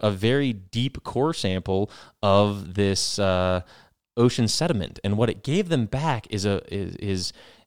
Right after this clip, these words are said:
a full composition of all the ocean floor sea life during the history of Earth. Now, that's cool for two reasons. Number one, it allows you to, uh, well, y-, first of all, you have to understand that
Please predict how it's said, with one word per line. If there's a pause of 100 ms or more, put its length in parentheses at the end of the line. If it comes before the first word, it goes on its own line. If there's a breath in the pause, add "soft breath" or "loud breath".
(100)
a
full
composition
of
all
the (100)
ocean
floor
sea
life (200)
during
the
history
of
Earth. (480 loud breath)
Now,
that's
cool
for
two
reasons. (340 loud breath)
Number
one,
it
allows
you
to, (360 soft breath)
uh, (140)
well,
y-,
first
of
all,
you
have
to
understand
that